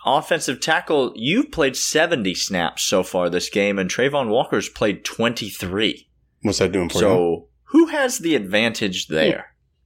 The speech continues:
Speaker 2: Hmm.
Speaker 1: It's going to be, it's gonna be nice.
Speaker 2: It's gonna be
Speaker 1: Georgia
Speaker 2: nice.
Speaker 1: fans, get, get excited.
Speaker 2: Get very, very excited. Hey, that does it for our episode today. Uh, we will be back on Friday, probably with another position group, Daniel, if I could go ahead and imagine what that's gonna be like.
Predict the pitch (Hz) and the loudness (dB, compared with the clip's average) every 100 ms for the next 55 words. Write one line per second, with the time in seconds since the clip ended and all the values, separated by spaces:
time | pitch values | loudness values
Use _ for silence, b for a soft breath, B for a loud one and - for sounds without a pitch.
0 | _ _ 320 226 101 98 95 92 92 90 | _ _ -2 -2 -2 -2 -2 -2 0 2
1 | 85 82 - b b _ - 110 113 117 | 0 -2 -10 b b _ -6 -4 0 0
2 | 127 85 - - - - _ 101 92 82 | 2 0 -4 -8 -10 -12 _ -2 0 0
3 | 85 85 - - - - - 104 113 113 | 0 -2 -4 -2 0 0 0 0 2 2
4 | - - - B B B - 107 107 110 | -2 -8 -10 B B B 0 2 6 6
5 | 101 92 90 85 82 - 90 87 - 123 | 6 6 4 2 2 0 0 0 4 6
6 | 110 101 98 104 - 110 95 90 90 98 | 8 6 6 4 2 4 6 6 4 2
7 | - 92 90 - - - 101 98 95 92 | 2 4 4 0 -2 0 6 6 6 4
8 | - - - 87 85 87 - 110 123 107 | 0 0 2 0 0 0 0 4 4 4
9 | 104 87 120 151 - - - - 87 80 | 2 4 2 2 -4 -10 -10 -4 -4 -4
10 | - 95 98 107 127 - _ _ _ _ | 0 4 4 2 -2 -12 _ _ _ _
11 | - 175 104 90 87 82 90 82 82 82 | 2 4 4 4 2 0 0 -2 -2 -2
12 | 78 - 85 85 82 90 80 73 - - | -2 -2 -2 -2 0 0 -2 -6 -12 -2
13 | 95 85 80 82 85 80 82 85 - - | 0 0 -2 0 0 0 -4 -4 -6 -2
14 | 85 - 82 80 69 67 67 | 0 -2 -4 -4 -2 -2 -4